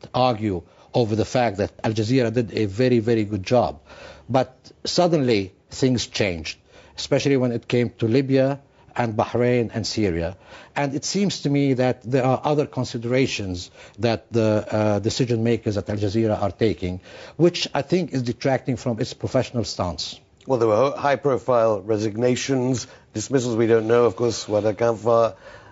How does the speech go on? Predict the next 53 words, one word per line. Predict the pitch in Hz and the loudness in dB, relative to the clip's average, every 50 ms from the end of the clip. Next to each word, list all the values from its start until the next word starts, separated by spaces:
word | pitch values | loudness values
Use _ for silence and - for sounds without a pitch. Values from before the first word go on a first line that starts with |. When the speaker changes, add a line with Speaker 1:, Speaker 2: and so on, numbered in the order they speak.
| - | -4
Speaker 2:
left. | - 110 123 123 123 127 131 - - - - - - - - _ _ | 0 2 4 4 4 4 2 -2 -8 -14 -16 -16 -18 -18 -20 _ _
Some | - - 143 123 | -2 -2 -2 0
people | 117 139 131 104 127 131 127 123 120 113 - - 95 104 | 0 -2 -2 0 0 -2 -2 -2 -4 -8 -12 -14 -10 -4
were | 107 113 113 113 107 | -2 0 2 2 0
saying, | - - 127 123 120 117 123 | 0 2 2 2 4 2 0
"Oh, | 127 131 131 | 0 0 0
this | 120 120 98 | -2 -2 -4
is | 120 101 | -6 -4
because | 104 127 107 - 127 117 95 | -6 -4 -2 -2 -2 -2 -2
he | 95 127 127 | -4 -4 -2
was | 120 123 120 107 87 - | -2 -2 -2 -2 -4 -8
friends | - - - - 131 135 127 110 | -14 -8 -6 -4 -4 -4 -4 -6
with | 113 117 - | -6 -6 -6
the | - | -6
C | - - - 131 123 | -6 -4 -2 0 2
I | 123 123 | 2 4
A." | 120 120 123 123 123 127 123 - - - - - - - - | 4 4 4 4 2 0 -2 -6 -14 -20 -20 -20 -20 -4 2
These | 120 135 131 - | 4 4 4 4
kinds | - 139 131 123 123 113 | 0 0 0 0 -2 -2
of | 117 113 110 | -4 -2 0
rumors. | 123 127 123 123 123 113 117 | 0 0 0 0 0 -2 -4
At | 120 98 | -6 -6
the | 117 | -6
same | 113 - - 151 139 135 135 127 | -4 0 0 2 2 2 0 0
time, | 117 123 120 120 117 | 0 2 2 2 2
personnel | 104 127 127 113 117 123 127 120 120 | 2 2 2 2 0 0 0 0 0
changes | - - 127 123 113 113 104 104 113 | 0 0 0 0 0 0 -2 -4 -6
at | 113 - | -6 -8
the | 110 104 | -10 -12
top. | - - 147 139 120 - - | -6 -2 0 2 2 0 -2
Just | - - - - - | -8 -10 -10 -10 -10
describe, | 135 117 - - 143 135 120 110 92 - - - - - - | -10 -8 -2 0 2 4 4 2 0 -6 -14 -20 -20 -20 -8
from | - - 113 117 | -6 -4 0 2
your | 123 135 127 | 2 2 2
point | - 123 127 110 101 | 2 2 0 0 0
of, | 101 | -4
vantage | 90 87 90 104 113 123 127 127 123 107 - | -6 -8 -6 -4 -2 -2 0 0 -2 -2 0
point | - 127 120 110 | 0 0 0 0
as | 101 | 0
a | 107 110 | 0 0
media | 113 117 104 107 107 | 0 0 2 2 2
analyst | 113 131 139 139 123 107 90 - - - | 2 2 0 0 0 -2 -2 -4 -8 -6
now, | 107 101 92 92 92 - - - - - - - - | -6 -6 -6 -6 -10 -14 -20 -20 -20 -20 -20 -8 -2
how | 113 117 | 0 0
you | 120 120 117 | 2 0 -2
saw | 107 - - 123 120 | -2 -2 -2 -2 0
these | 107 110 107 95 - | 0 0 -2 -4 -4
changes | - 110 104 104 98 92 87 | -6 -6 -4 -4 -6 -8 -8
occurring | 90 - 117 120 120 123 101 | -6 -2 -2 0 0 0 -2
Speaker 1:
Well, | 87 90 | -4 -6
Speaker 2:
at | |
Al | 90 | -8
Jazeera. | 82 82 82 78 90 85 80 76 | -10 -10 -12 -12 -12 -12 -14 -16